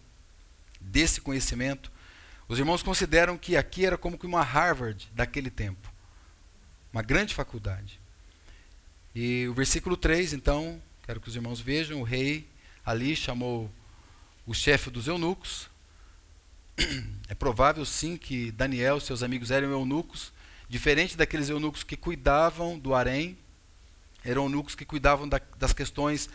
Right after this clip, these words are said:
administrativas, das questões práticas.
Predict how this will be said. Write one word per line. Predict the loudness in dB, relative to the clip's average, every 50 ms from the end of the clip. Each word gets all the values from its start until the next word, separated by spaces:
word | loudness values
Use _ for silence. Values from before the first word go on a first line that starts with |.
| -14 -20 -20 -20 -14 -2
administrativas, | 0 0 0 2 2 4 4 4 4 4 4 2 0 -2 -2 0 0 0 -2 -4 -6 -8 -10 -14 -16 -20 -20 -20 -20 -12 -4
das | -2 -2 0
questões | 2 0 0 2 0 0 0
práticas. | 2 4 6 6 6 6 4 0 -6 -10 -8 -8 -6 -8 -8 -10